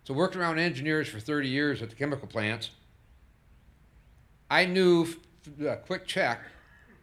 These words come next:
it'd been one hour and fifty-three minutes since the dam failed to that water's topping over the dam. I also knew in the plan it called for w-, one hour and fifty minutes to two hours for that to happen.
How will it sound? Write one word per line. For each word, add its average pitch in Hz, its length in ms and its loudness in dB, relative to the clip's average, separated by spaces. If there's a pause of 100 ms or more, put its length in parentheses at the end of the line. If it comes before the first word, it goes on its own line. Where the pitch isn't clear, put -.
it'd 143 100 -4
been 143 160 -2
one 160 160 2
hour 170 180 2
and 135 80 -6
fifty-three 160 520 -4
minutes 135 400 -6 (120)
since 139 260 -6
the 110 60 -14
dam 131 240 -4
failed 120 460 -2
to - 80 -18
that 127 180 -6
water's 131 300 -2
topping 117 320 -2
over 113 120 -8
the 104 120 -10
dam. 107 320 -2 (520)
I 120 60 -8
also 180 320 4
knew 143 120 -4
in 143 80 -4
the 123 60 -8
plan 135 640 -4 (100)
it 139 180 -12
called 143 280 -2
for 123 320 -10
w-, 160 200 -6
one 175 200 0
hour 139 420 2 (140)
and 120 80 -14
fifty 151 260 -4
minutes 127 380 -6
to - 140 -18
two 156 280 2
hours 110 400 6 (280)
for 123 60 -10
that 117 180 -2
to 104 80 -16
happen. 110 420 -4